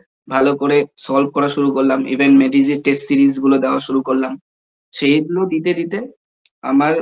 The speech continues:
দু হাজার কুড়ি, আহ, বাইশে মেন্সটাও clear হয়ে গিয়েছিল। আহ, কিন্তু আমার মাথায় এটা ছিল যে হয়তো প্রি মেন্স দুটোই হয়তো just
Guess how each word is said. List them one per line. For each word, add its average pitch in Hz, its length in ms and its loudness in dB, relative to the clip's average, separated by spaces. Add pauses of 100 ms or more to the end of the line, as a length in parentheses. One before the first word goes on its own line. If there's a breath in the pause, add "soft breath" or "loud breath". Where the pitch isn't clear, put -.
(380)
দু 139 160 0
হাজার 151 300 4
কুড়ি, 151 360 0
আহ, 139 180 2
বাইশে 139 480 2
মেন্সটাও 151 480 2
clear 160 320 2
হয়ে 143 160 2
গিয়েছিল। - 360 -8 (1160)
আহ, 127 220 -6
কিন্তু 147 500 -2
আমার 147 320 4
মাথায় 165 260 2
এটা 165 120 4
ছিল 180 240 -2
যে 180 180 0
হয়তো 147 400 -2
প্রি 165 240 0
মেন্স 170 260 -2
দুটোই 160 260 0
হয়তো 165 240 0
just 160 260 2